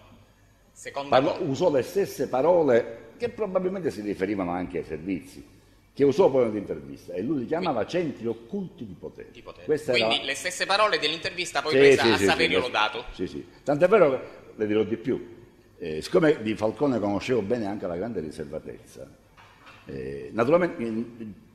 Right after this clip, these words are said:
Speaker 2: prima di fare quell'intervista non mi aveva avvertito, non avevamo parlato, quindi per me fu una grande sorpresa vedere, anche perché era un'intervista dal contenuto, insomma, non banale.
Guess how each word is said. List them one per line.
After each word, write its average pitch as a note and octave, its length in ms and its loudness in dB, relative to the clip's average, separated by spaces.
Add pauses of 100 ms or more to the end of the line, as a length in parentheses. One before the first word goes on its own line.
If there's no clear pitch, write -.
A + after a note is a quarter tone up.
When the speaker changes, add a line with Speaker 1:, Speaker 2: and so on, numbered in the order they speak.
(160)
Speaker 2:
prima E3 280 2
di A2 100 0
fare C#3 200 4
quell'intervista A2+ 640 -2
non F#2+ 180 -4
mi F2 280 -4
aveva F2 240 -2
avvertito, E2 460 -4
non F2 180 -2
avevamo F#2+ 240 2
parlato, D#2+ 480 0 (100)
quindi C3 200 4
per E3 120 2
me F3+ 140 0
fu G#2 80 -6
una A#2 140 0
grande C3+ 240 0
sorpresa E2 480 -6 (180)
vedere, E2 380 -2
anche G2 200 -8
perché F#2+ 180 -8
era E2 100 -4
un'intervista E2+ 560 -6
dal D2 120 -10
contenuto, D2 500 -12
insomma, - 280 -20 (1040)
non D#2 280 -6
banale. E2 480 0